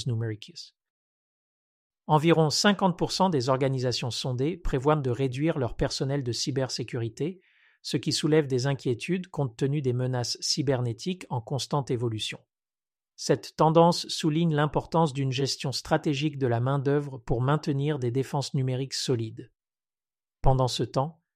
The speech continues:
certaines autres entreprises ont besoin d'aide pour trouver des candidats appropriés pour remplir leurs postes de cybersécurité vacants. Dans les actualités de l'intelligence artificielle,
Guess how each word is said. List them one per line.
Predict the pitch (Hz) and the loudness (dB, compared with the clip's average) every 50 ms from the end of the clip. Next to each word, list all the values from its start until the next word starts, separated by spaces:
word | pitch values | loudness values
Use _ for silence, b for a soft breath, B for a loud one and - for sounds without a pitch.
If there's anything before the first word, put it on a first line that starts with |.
| _ _ | _ _
certaines | - - - 143 - - 160 147 143 123 147 | -8 -4 -4 -4 0 0 0 2 2 4 4
autres | 165 160 - 147 117 131 | 2 2 2 -2 -2 -2
entreprises | 135 127 - 143 117 - - 156 160 165 147 - - | -2 -2 -2 -4 -4 -4 -2 0 0 0 -2 -4 -4
ont | - 143 135 | -2 0 2
besoin | 127 147 147 135 143 139 135 135 | 4 4 2 4 2 2 0 2
d'aide | 123 135 135 147 131 117 | 2 4 2 2 2 -2
pour | - - 123 - | -2 0 0 0
trouver | - - - 147 131 147 | 0 0 0 0 2 2
des | 143 131 117 113 | 2 0 0 -2
candidats | - 139 131 127 135 123 135 131 135 - | 0 -2 -2 0 0 0 0 0 0 0
appropriés | 160 139 135 - - 156 - - - 143 123 127 139 160 165 _ _ _ _ _ _ _ - | 0 -2 -2 0 0 0 0 0 -2 -4 -2 -2 -4 -4 -6 _ _ _ _ _ _ _ 0
pour | 156 135 117 | 0 2 2
remplir | 123 143 156 156 - 180 170 165 151 | 4 4 2 2 4 2 2 4 4
leurs | 135 127 120 - | 2 2 0 0
postes | - 160 156 151 - - 147 | 2 2 2 2 2 -2 -4
de | 120 123 | -2 -2
cybersécurité | 113 - - - 139 139 139 131 - - 147 120 - 139 127 131 120 - 151 135 | -2 -2 -2 0 2 2 2 0 0 -4 -6 -4 -4 -4 -4 -4 -2 -2 -2 -2
vacants. | 117 123 113 117 - - 113 - _ _ _ _ _ _ _ _ _ _ _ _ _ _ _ _ _ _ _ _ _ _ _ _ _ _ - | -2 -2 -4 -6 -8 -16 -16 -16 _ _ _ _ _ _ _ _ _ _ _ _ _ _ _ _ _ _ _ _ _ _ _ _ _ _ -6
Dans | - 139 135 | 0 0 2
les | 135 135 123 147 | 2 2 4 2
actualités | 147 151 - 175 151 139 139 127 113 - 147 | 2 2 4 4 4 4 4 -2 0 0 0
de | 131 127 117 | 0 0 -2
l'intelligence | 117 131 131 - 151 131 127 123 123 135 131 127 - - | -2 -2 -2 -2 -2 -2 -2 -2 -2 -2 -2 -4 -4 -6
artificielle, | 160 131 - - 160 120 - 139 110 - - 123 113 107 107 113 _ | -8 -10 -8 -10 -10 -8 -8 -6 -6 -4 -4 -4 -4 -6 -8 -12 _